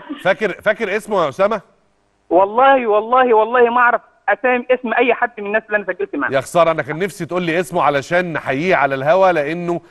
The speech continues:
Speaker 2: زي ما أنا حييتك على الضربة والخبطة التلفزيونية، هو يستحق على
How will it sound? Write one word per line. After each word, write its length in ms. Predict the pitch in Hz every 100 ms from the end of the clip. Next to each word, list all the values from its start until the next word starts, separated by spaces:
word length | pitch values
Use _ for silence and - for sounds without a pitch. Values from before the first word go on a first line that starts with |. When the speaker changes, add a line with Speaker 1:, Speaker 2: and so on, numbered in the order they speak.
| _
Speaker 2:
زي 240 | - 151 165
ما 80 | 165
أنا 80 |
حييتك 500 | 160 143 175 185 160
على 320 | 123 139 160 151
الضربة 880 | 139 131 127 123 117 147 156 135
والخبطة 420 | 135 120 170 - 131
التلفزيونية، 600 | - 131 117 131 165 165
هو 200 | 175 165
يستحق 500 | 143 - 175 - 143
على 320 | 131 170 170